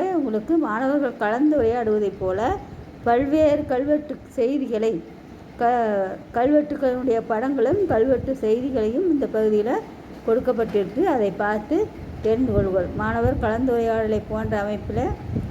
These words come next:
பல்வேறு வகையான கல்வெட்டுகள், புகழூர் கல்வெட்டு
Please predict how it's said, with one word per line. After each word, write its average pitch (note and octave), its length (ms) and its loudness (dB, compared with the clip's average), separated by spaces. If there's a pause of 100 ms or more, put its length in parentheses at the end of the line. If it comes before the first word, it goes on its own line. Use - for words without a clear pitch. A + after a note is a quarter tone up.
(160)
பல்வேறு B3+ 380 4
வகையான G#3+ 400 0
கல்வெட்டுகள், G#3+ 680 0
புகழூர் A#3+ 420 0
கல்வெட்டு G3+ 600 0